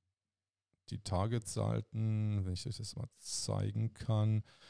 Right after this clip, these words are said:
sind mit einunddreißigsten Mai sind die bei neunhundertsechzehn Milliarden Euro. Aber wer steht jetzt bei wem hier eigentlich in der Kreide? Also irgendjemand schuldet mir das ja. Also die Bundesbank schuldet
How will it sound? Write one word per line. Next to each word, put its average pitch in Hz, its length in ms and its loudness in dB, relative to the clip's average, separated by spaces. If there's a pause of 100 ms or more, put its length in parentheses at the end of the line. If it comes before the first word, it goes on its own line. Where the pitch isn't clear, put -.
(140)
sind 98 360 -2
mit - 220 0
einunddreißigsten 98 720 2
Mai 90 460 2
sind 98 140 4
die 98 60 4
bei 92 120 4
neunhundertsechzehn 98 2000 2 (300)
Milliarden 92 1000 2 (180)
Euro. 95 960 4 (720)
Aber 95 220 0
wer 104 100 6
steht 107 220 2
jetzt 101 160 -6
bei 98 120 2
wem 104 140 2
hier 101 160 4
eigentlich 98 160 0
in 101 80 -2
der 95 80 0
Kreide? 95 420 0 (600)
Also 95 240 2
irgendjemand 98 420 4
schuldet 110 300 6
mir 113 100 4
das 117 160 2
ja. 131 220 2
Also 95 200 0
die 92 160 0
Bundesbank 110 640 2 (100)
schuldet - 680 -2